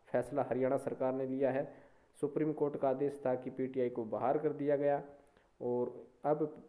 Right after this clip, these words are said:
जो पीटीआई को बाहर किया है, उन्हें विशेष तरह से स्कूलों में एडजस्ट कर दिया गया है, विशेष सहायक बना दिया गया है।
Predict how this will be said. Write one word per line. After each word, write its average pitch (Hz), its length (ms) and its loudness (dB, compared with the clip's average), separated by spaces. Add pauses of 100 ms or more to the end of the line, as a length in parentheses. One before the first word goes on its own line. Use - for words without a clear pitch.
(160)
जो 139 240 0
पीटीआई 147 420 2
को 139 120 0
बाहर 117 260 2
किया 147 240 0
है, - 400 -6
उन्हें 135 400 0 (760)
विशेष 165 500 2
तरह 151 460 2
से 127 120 -4
स्कूलों 143 380 -4
में 139 200 0
एडजस्ट 123 480 -2
कर 120 140 -2
दिया 123 240 -2
गया 131 100 2
है, 143 80 2
विशेष 139 280 0
सहायक 113 360 -2
बना 110 220 -2
दिया 98 240 -8
गया 82 220 -14
है। - 280 -16